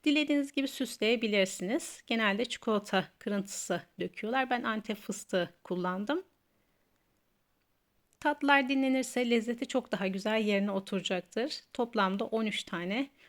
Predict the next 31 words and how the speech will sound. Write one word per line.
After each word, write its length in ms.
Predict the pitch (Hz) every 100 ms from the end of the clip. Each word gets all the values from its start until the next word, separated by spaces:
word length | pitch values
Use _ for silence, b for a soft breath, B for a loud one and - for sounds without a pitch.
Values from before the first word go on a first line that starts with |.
| b
on 180 | 226 220
üç 260 | 196 -
kase 380 | 190 170 - 262
tatlı 340 | - 208 202 202
hazırladık. 680 | - 175 185 180 185 220 - 233
Hem 220 | 226 220
lezzetli 600 | 214 208 214 208 214 214
hem 200 | 214 202
de 60 | 185
görüntü 440 | 180 196 202 196
olarak 280 | 180 185 196
şık 320 | - 240 233
ve 60 | 233
güzel 440 | 202 190 196 190
bir 120 | 185 175 - -
tatlı 340 | 175 170 185
oldu. 400 | 185 185 180 359 - b b b b b b b
Spoonful'u 880 | - 247 - 214 180 - 180 233 294 - _
benim 240 | - 202 196
tarifimle, 540 | 208 175 170 175 170
yani 320 | 180 202 180
kaşık 380 | 175 196 - 233
tatlısını 520 | 185 175 196 - 240
benim 180 | 214 208
tarifimle 600 | 196 185 175 - 214 240
denemenizi 600 | 196 185 190 180 170 190 - _
tavsiye 500 | - 180 185 - 190
ederim. 300 | 185 208 370 B B B -
Genelde 440 | 277 277 262 277
sıcak 400 | 294 226 220 220
sıcak, 560 | - 196 202 208 -